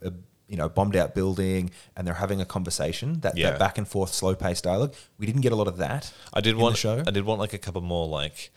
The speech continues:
Speaker 2: not necessarily big scale, but just, like, coming across, like, a clicker and just, and, like, having to deal with it.
Speaker 1: Yeah, I think it was it. The lack of, of the clickers was definitely missing.
Speaker 2: We didn't see any clickers in Winter,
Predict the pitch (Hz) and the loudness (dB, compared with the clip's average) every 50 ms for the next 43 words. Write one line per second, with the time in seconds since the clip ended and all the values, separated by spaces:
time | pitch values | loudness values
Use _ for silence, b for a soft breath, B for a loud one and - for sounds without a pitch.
0 | b b b b - 107 113 113 107 - 127 117 - 120 107 104 90 87 95 90 | b b b b -2 -2 0 0 0 0 0 2 2 2 2 0 0 -2 -4 -2
1 | - - - - - 80 80 82 76 65 64 65 80 76 82 - - 85 - - | -2 -2 -2 0 0 0 0 2 0 0 -2 -6 -8 -8 -6 -6 -6 -6 -6 -8
2 | - 82 90 92 90 85 - 85 78 - - - 71 76 - - - 64 71 71 | -6 -4 -4 -4 -4 -4 -4 -4 -2 -2 -2 -2 -4 -6 -8 -6 -4 -4 -4 -4
3 | - - - 82 - - - 50 - - b b b b b b - 82 82 82 | -4 -8 -12 -12 -10 -8 -8 -10 -10 -12 b b b b b b -6 -4 -2 -2
4 | 82 - - 87 85 82 80 78 - - 80 78 78 73 69 65 69 65 65 64 | -2 -2 -2 -2 -2 -2 -4 -4 -4 -6 -6 -6 -6 -8 -8 -8 -10 -10 -10 -10
5 | 62 - - - - _ - - - 101 92 95 113 120 120 107 101 101 90 101 | -10 -10 -12 -12 -14 _ -16 -8 -2 2 4 4 4 4 4 4 4 4 4 4
6 | 104 101 101 95 104 - - 104 98 92 92 - - - 101 98 92 87 - - | 2 2 2 2 0 0 2 2 2 2 0 -6 -6 -4 -2 -2 -2 -2 -4 -6
7 | 92 - - - 90 113 110 107 101 98 95 90 90 85 80 - - - _ _ | -4 -4 -4 -4 -2 -2 -2 -2 -2 0 0 0 0 0 0 -2 -4 -6 _ _
8 | _ _ - - 95 - - - 90 90 92 87 87 87 - - 117 139 160 135 | _ _ -4 -2 -2 0 0 -2 -4 -4 -2 -2 -2 -2 -2 -2 -2 0 0 0
9 | 107 113 123 120 - 139 120 98 - 98 95 90 - - - 80 - 85 76 73 | 2 2 4 4 4 4 2 2 0 0 -2 -2 -4 -6 -10 -8 -6 -4 -4 -2
10 | - 82 78 69 69 69 65 69 - 55 - | -4 -4 -4 -6 -8 -10 -8 -8 -8 -8 -8